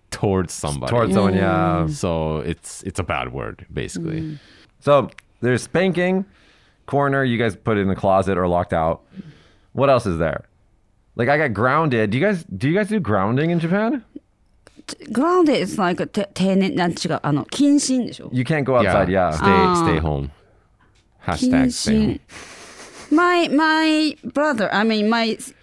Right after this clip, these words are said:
Speaker 3: middle brother was smoking
Speaker 2: <laughs>
Speaker 3: when he
Speaker 2: Okay.
Speaker 3: was high school, and then
Speaker 2: Mm.
Speaker 3: he got grounded for, like, a week
Speaker 2: Mm.
Speaker 3: from the school.
Speaker 2: Ah, that's from school, right?
Speaker 3: Mm-hmm.
Speaker 2: But I mean, like, grounded in, in English is, like, where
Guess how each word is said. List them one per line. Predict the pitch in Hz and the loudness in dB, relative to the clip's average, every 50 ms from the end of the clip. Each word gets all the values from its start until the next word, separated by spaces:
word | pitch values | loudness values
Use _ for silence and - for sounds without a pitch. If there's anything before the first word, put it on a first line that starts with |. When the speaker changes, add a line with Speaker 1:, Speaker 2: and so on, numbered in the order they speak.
| - _ _ - | -20 _ _ -4
Speaker 3:
middle | - 247 294 302 233 170 139 | 0 0 2 2 2 0 0
brother | 131 156 143 139 135 139 135 151 208 302 - _ _ _ - | 2 2 0 2 2 0 0 -2 -2 -4 -8 _ _ _ -6
was | - 208 208 190 196 | -2 0 0 0 -2
smoking | - - 277 277 277 277 277 262 - 180 143 131 135 170 208 220 - - | -2 0 2 2 4 4 2 0 0 -2 -2 0 0 0 -2 -4 -6 -4
Speaker 2:
<laughs> | - 143 - - | -2 0 0 2
Speaker 3:
when | - 208 202 196 202 | 2 2 2 4 4
he | 214 214 208 | 4 4 4
Speaker 2:
Okay. | 185 175 | 6 6
Speaker 3:
was | 170 165 165 151 156 | 4 4 2 2 0
high | 160 170 151 151 | 0 0 0 0
school, | - - - 269 311 349 392 - | -2 -4 -2 -2 -2 -2 0 0
and | 247 247 240 | 2 2 4
then | 226 214 | 4 4
Speaker 2:
Mm. | 214 | 2
Speaker 3:
he | 226 208 196 | 2 2 2
got | 185 180 170 160 147 | 2 0 0 0 0
grounded | 147 156 151 147 143 131 127 120 113 - - - | 0 0 0 2 2 0 0 -2 -4 -6 -10 -10
for, | - - 147 139 135 135 135 127 | -4 -2 0 0 0 0 0 -2
like, | - 131 135 - | -4 -4 -8 -6
a | 139 139 | -6 -6
week | 135 127 139 151 147 - - - - - - | -4 -4 -4 -4 -4 -6 -6 -10 -16 -10 -4
Speaker 2:
Mm. | 113 120 117 104 98 90 85 78 | -2 0 0 2 2 2 2 2
Speaker 3:
from | 190 160 156 143 | 2 2 2 0
the | 139 | -2
school. | 127 - - 147 139 151 190 220 - _ _ _ - _ _ _ - - | -4 -8 -6 -4 -2 -2 -2 -2 -4 _ _ _ -20 _ _ _ 0 2
Speaker 2:
Ah, | 170 151 - - - - - _ _ _ | 2 2 2 -2 -14 -20 -20 _ _ _
that's | - 175 160 - | -8 -6 -2 0
from | 226 185 120 | 0 0 0
school, | - - - 233 202 117 | -2 -2 -2 0 2 2
right? | 87 80 80 - - 202 202 | 2 2 2 2 4 4 4
Speaker 3:
Mm-hmm. | 190 196 180 165 151 - _ _ - | 4 4 2 0 -2 -6 _ _ -6
Speaker 2:
But | - 147 | -2 0
I | 165 | 0
mean, | 175 180 175 165 | 0 0 0 0
like, | 156 147 135 - 98 | 0 0 -2 -2 -2
grounded | 113 160 202 233 220 214 180 | 0 0 0 2 0 0 0
in, | 160 143 131 - - 123 | 0 0 -2 -2 -2 -2
in | 123 120 117 113 113 95 - - | -2 0 0 0 -2 -4 -2 -2
English | 127 135 139 127 107 95 - | -2 0 2 2 0 0 0
is, | 107 92 | 0 0
like, | 90 101 98 | 0 0 0
where | 85 107 110 107 104 95 - | 0 0 0 2 0 0 -2